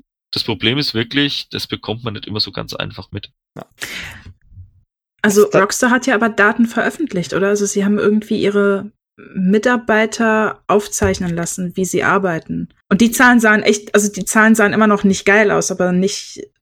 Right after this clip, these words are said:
Speaker 3: also sie waren weit entfernt von diesen hundert Stunden.
Speaker 2: Ja, genau. Tatsächlich wurden, wurden da ja Zahlen veröffentlicht, wo es halt
Speaker 3: Ja.
Speaker 2: eben so da,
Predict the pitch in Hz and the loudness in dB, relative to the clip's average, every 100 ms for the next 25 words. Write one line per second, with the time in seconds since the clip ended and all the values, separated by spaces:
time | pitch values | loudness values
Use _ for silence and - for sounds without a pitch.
0 | _ - 180 196 185 180 185 185 180 180 | _ -6 -2 0 0 2 2 0 -2 -4
1 | 190 185 - 180 180 202 - 202 196 180 | -4 -4 -4 -6 -6 -8 -4 -2 -2 -2
2 | - 170 170 170 180 - - 143 139 135 | -6 -6 -6 -6 -10 -14 -10 -2 0 0
3 | 113 131 120 139 135 - 135 139 127 127 | -4 -6 -6 -8 -10 -8 -8 -6 -8 -8
4 | 139 131 117 - 123 127 120 127 143 139 | -4 -4 -4 -6 -6 -6 -8 -8 -8 -10
5 | - 131 - 139 226 226 123 131 135 131 | -8 -10 -4 0 0 0 -4 -4 -2 0
6 | 127 113 | 2 0